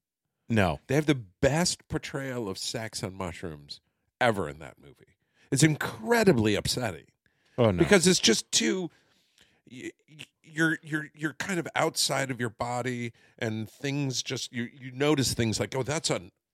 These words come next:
Speaker 2: that's a forearm, and that's, there's blood in there, and there's veins and muscle, and how does that work?" And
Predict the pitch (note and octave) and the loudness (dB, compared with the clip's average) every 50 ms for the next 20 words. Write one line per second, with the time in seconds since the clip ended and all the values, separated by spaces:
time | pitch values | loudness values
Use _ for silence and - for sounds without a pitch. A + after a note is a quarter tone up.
0 | _ - D#3+ - - A#2+ G#2+ - - - - - - B2+ C3 D3+ C#3 A2 F#2+ E2 | _ -20 -16 -12 -10 -10 -10 -12 -16 -20 -12 -4 -2 2 4 4 4 4 4 2
1 | E2 E2 D2+ C#2+ C2+ _ _ _ _ - A2 B2+ B2 - - - _ _ - C#3 | -2 -4 -6 -10 -16 _ _ _ _ -18 -16 -16 -14 -14 -18 -20 _ _ -14 -14
2 | B2 G2 E2+ _ _ - - G#2+ A#2 C3 C#3+ A2+ F#2+ F2+ E2 E2+ F2+ E2+ D#2 D#2 | -14 -14 _ _ _ -2 0 2 4 2 2 2 0 -4 -6 -6 -6 -6 -6 -8
3 | D#2 D#2 D#2+ E2 F2 F2+ F2+ - - - _ _ A2 G2+ E2+ G#2+ A2+ B2 C3+ C3 | -10 -12 -16 -16 -16 -16 -16 -18 -20 -20 _ _ -20 -10 -4 -2 -2 0 -2 -4
4 | A2+ G#2 G2 - - F#2+ E2+ E2+ _ _ _ _ _ _ _ - G2+ G2+ A2+ C3 | -8 -10 -12 -14 -16 -16 -16 -18 _ _ _ _ _ _ _ -16 -6 -2 0 0
5 | - - C3 A2+ G#2 G#2 F#2+ F2+ - _ _ _ _ _ - F#3 A3 A#3 D#3+ - | 2 2 0 0 0 -2 -4 -8 -10 _ _ _ _ _ -12 -10 -10 -8 -8 -6
6 | D3+ D#3+ F3 - - - F#2+ F2+ D#2+ D#2+ _ - A#2+ G2 G2 | -6 -4 -6 -6 -8 -8 -8 -8 -8 -8 _ -12 -14 -14 -14